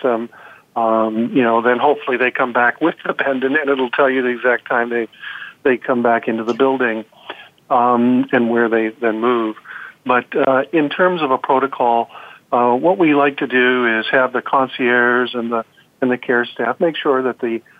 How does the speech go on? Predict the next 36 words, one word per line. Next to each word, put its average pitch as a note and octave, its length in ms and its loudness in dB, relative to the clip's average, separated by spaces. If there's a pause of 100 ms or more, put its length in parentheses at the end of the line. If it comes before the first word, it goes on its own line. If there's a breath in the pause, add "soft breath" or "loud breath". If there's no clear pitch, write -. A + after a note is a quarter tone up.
(220 soft breath)
uh, B2 260 2
if D3 140 -2
they're D3 80 4
going A#2+ 280 2
out A#2+ 160 0
to B2 80 -4
rehab, A#2 460 0
what A2+ 120 -2
have A2+ 260 0
you, A#2+ 180 0
that A2+ 240 0
the B2+ 60 -2
pendant C#3 440 0
is A2+ 180 -4
left A#2 320 0
at B2+ 100 -4
the - 80 -16
front B2 300 -2
desk A#2 340 0 (520 loud breath)
and C3 120 2
then B2+ 120 2
reapplied, A2+ 760 0
uh, A2+ 240 0 (360 loud breath)
when B2 180 2
they A2+ 120 0
come A2+ 280 -2
back, A2 340 0 (140)
uh, A2 240 2
into A#2 180 0
the G#2+ 100 -6
community. A2 640 -2 (380 loud breath)
That's G#3+ 220 0
typically C#3+ 500 0
how A#2+ 220 0
that A#2 260 0
works. G#2+ 360 -6